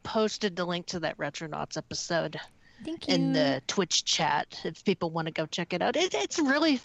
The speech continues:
Speaker 1: f-, fascinating to hear where they came from and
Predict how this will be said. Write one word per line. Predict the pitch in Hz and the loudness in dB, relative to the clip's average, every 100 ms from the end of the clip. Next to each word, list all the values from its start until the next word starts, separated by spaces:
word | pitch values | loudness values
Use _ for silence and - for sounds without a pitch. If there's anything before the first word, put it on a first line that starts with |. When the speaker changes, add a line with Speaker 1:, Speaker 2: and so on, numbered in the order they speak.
| - | -4
Speaker 1:
f-, | - 226 | -8 -2
fascinating | 240 220 - 185 165 160 156 151 - - - | 0 2 0 -4 -6 -8 -12 -18 -20 -20 -6
to | - | -4
hear | 165 185 180 170 160 - - - - | -2 -2 -2 -2 -4 -10 -20 -20 -2
where | 214 226 | 2 4
they | 214 208 | 4 0
came | - 196 190 | 0 -2 -2
from | 180 190 175 165 165 - | -6 -4 -2 -2 -6 -6
and | 175 165 160 160 | -6 -4 -8 -14